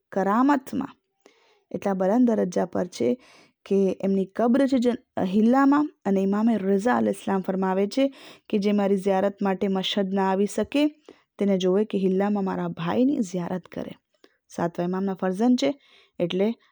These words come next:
આઠમા ઇમામના ભાઈ છે. અને આજે પણ લોકો હિલ્લા જાય છે, તેમની કબ્ર પર પોતાની હાજતો, પોતાની મન્નતોને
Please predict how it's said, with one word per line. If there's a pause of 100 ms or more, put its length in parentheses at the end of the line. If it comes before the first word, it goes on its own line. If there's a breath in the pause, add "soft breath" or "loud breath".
આઠમા
ઇમામના
ભાઈ
છે. (1080)
અને
આજે
પણ
લોકો
હિલ્લા
જાય
છે,
તેમની
કબ્ર
પર (460 soft breath)
પોતાની
હાજતો,
પોતાની
મન્નતોને